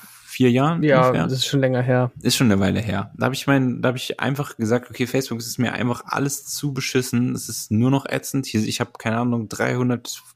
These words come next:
Speaker 1: plus Freunde, in Anführungszeichen, irgendwelche Menschen und es interessiert mich alles nicht und es ist nur noch, nur noch Scheiße.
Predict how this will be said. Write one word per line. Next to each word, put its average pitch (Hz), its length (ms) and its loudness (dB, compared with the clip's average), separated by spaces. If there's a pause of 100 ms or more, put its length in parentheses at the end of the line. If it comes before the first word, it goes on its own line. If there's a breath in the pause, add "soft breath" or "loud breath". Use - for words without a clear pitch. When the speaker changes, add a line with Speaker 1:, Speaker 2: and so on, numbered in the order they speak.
(120)
Speaker 1:
plus - 440 -2 (500 loud breath)
Freunde, 107 680 2
in 107 100 2
Anführungszeichen, 110 580 -2
irgendwelche 123 380 0
Menschen 123 420 2
und 110 100 2
es 117 100 -4
interessiert 113 360 -2
mich 135 140 -2
alles 131 200 0
nicht 120 160 0
und 107 100 2
es 104 60 -2
ist 107 160 -6
nur 123 120 4
noch, 139 260 0 (520 soft breath)
nur 123 180 4
noch 160 140 0
Scheiße. 135 720 -2